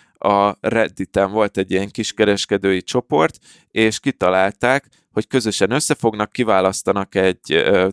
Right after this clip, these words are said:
túlsortolt részvényt, a, a GameStop nevű részvényt, és szétvásárolják magukat, és mivel, ö, sokat vásárolnak, ezért az, aki sortol, az kénytelen zárni a pozícióit. Most ennek a,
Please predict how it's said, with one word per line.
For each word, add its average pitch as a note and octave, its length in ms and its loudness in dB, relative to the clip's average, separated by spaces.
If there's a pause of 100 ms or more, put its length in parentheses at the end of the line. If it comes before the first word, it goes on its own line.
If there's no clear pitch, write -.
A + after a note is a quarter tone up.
(160)
túlsortolt F#2+ 1000 0 (100)
részvényt, A#2 680 -4
a, G2 200 2 (500)
a - 160 -4
GameStop A2+ 520 -2
nevű F#2+ 260 -2
részvényt, C3 580 -2 (320)
és A2+ 460 0 (100)
szétvásárolják G2 1200 0
magukat, F#2 480 -4
és G2+ 140 0
mivel, A2+ 540 0
ö, F2+ 180 -6
sokat - 420 -2
vásárolnak, C3+ 840 0
ezért A2 320 0
az, A2 100 0
aki - 180 -6
sortol, G2+ 580 0
az - 220 -4
kénytelen G2 600 0 (220)
zárni G2+ 400 -2
a F2+ 40 -4
pozícióit. A#2+ 720 -2
Most G2 220 -8
ennek G2+ 260 -2
a, G#2 140 2